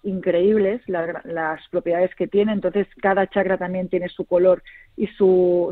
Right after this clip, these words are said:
su gema o cristal correspondiente. Por ejemplo, el chakra raíz podríamos utilizar un granate, para el sacro un ámbar,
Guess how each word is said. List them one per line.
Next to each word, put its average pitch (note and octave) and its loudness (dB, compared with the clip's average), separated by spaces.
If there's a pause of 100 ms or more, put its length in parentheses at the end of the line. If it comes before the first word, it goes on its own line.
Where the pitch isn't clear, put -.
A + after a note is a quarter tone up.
su F#3 -2
gema G3 0
o F3+ -10
cristal F3+ -4
correspondiente. F3+ -6
Por D#3+ -6
ejemplo, F3 -4
el - -8
chakra F3+ -2
raíz F3+ 0
podríamos F3 -6
utilizar E3+ -6
un E3 -16
granate, A3 4 (440)
para F#3+ 6
el F#3 4
sacro F#3+ 4
un F3+ -4
ámbar, A3 0